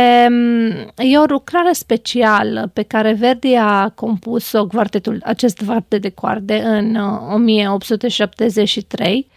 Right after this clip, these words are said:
și e specială pentru că este singura lui lucrare pentru orchestră de cameră care a supraviețuit timpului. El a compus-o în timpul repetițiilor pentru Aida la Napoli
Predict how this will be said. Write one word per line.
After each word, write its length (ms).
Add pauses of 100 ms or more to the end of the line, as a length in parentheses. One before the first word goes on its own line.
(320)
și 80
e 40
specială 640
pentru 240
că 120
este 220
singura 960 (100)
lui 320
lucrare 680
pentru 340
orchestră 500
de 160
cameră 460
care 220
a 60
supraviețuit 840
timpului. 880 (720)
El 240
a 60
compus-o 460
în 120
timpul 600
repetițiilor 880
pentru 340
Aida 500 (420)
la 260
Napoli 600